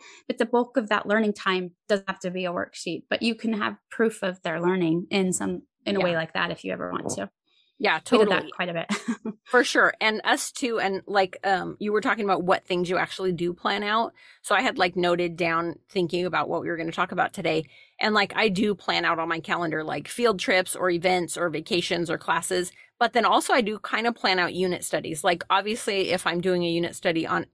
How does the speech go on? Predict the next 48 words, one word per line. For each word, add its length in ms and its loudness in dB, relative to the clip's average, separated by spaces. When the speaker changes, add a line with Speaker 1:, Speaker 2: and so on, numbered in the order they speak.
Speaker 2:
Johnny 300 0
Appleseed, 520 0
I'm 140 2
gonna 240 0
do 140 0
that 160 0
in 120 -4
September. 640 0
Um, 400 4
you 100 0
know, 240 2
I, 260 0
I 120 2
want 240 0
to 80 -6
make 120 -2
sure 160 -4
that 120 2
I'm 100 0
doing 240 -2
things 240 -2
around 320 0
the 80 -4
time. 240 -2
So 240 0
I 160 0
do 240 -4
have 380 -2
those 320 0
things 320 -2
ready 260 -2
in 80 -4
advance, 500 -2
but 100 4
I 100 6
also 460 4
know 520 2
there 120 2
are 120 4
gonna 160 0
be 80 -4
times 280 -2
when 80 -2
my 160 0
kids 200 -2
are 60 4
like, 220 2
"W-, 160 -10